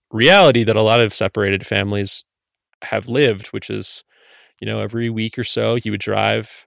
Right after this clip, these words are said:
into town where the cell phone signal was a little bit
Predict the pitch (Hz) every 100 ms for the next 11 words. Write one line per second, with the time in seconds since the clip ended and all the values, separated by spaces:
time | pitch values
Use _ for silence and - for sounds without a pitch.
0 | _ - 110 107 107 113 107 104 107 110
1 | - _ _ _ _ 110 104 - 104 -
2 | 104 - 110 107 104 104 101 104 104 107
3 | 110 107